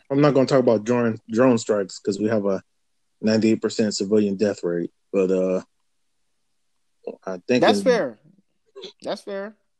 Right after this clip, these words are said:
Speaker 1: But when it comes to troops on ground, I don't, I don't even think niggas do crazy shit like that.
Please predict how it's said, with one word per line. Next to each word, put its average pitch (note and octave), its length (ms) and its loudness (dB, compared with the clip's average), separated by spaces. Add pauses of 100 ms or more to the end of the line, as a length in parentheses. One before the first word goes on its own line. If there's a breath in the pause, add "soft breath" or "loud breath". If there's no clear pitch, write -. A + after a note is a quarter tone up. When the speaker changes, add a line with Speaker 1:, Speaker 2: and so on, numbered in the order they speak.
(200)
Speaker 1:
But G#2 340 -2 (200)
when B2 180 0
it C3 80 2
comes C#3+ 220 2
to A2 120 2
troops A2+ 360 0
on G#2 240 -2
ground, G2+ 400 -4
I G#2 100 -4
don't, G2+ 220 0 (140)
I E2+ 60 -8
don't G#2 200 -4
even F2+ 220 -6
think F2+ 180 -6 (360)
niggas F#2+ 280 -8
do F#2 200 -6 (300)
crazy G2 280 -4
shit F#2+ 240 -4
like F2+ 220 -10
that. F#2 260 -8